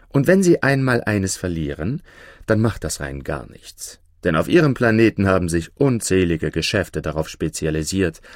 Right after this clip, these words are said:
Augen in allen möglichen Formen und Farben anzubieten. Als ich dort zuletzt Gast war,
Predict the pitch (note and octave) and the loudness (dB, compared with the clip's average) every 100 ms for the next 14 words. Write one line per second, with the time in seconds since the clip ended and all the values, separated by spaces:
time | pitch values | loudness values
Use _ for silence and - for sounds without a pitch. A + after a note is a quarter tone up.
0 | - - - C3+ C#3 B2 A#2 - F#2+ - | -20 -20 -2 2 2 2 -2 0 -2 -2
1 | C3 B2+ A2 G#2 A2+ - F2+ - E2 B2 | 0 2 2 4 4 2 -4 -4 -4 -2
2 | B2+ G#2 F2+ - F2 - A2+ E2 D#2 - | -2 -2 -2 -4 -6 -4 -2 -2 -4 -4
3 | D2 - - C2+ - - - - _ _ | -6 -10 -14 -14 -16 -18 -18 -20 _ _
4 | _ _ _ G2 - E3 G#2+ C#3+ - A2 | _ _ _ -6 0 0 2 0 0 -4
5 | G#2 C#3+ - - F#2 E2+ - D#2+ D2 B1+ | -2 -4 -6 -8 -6 -6 -8 -8 -6 -6
6 | C#2+ | -12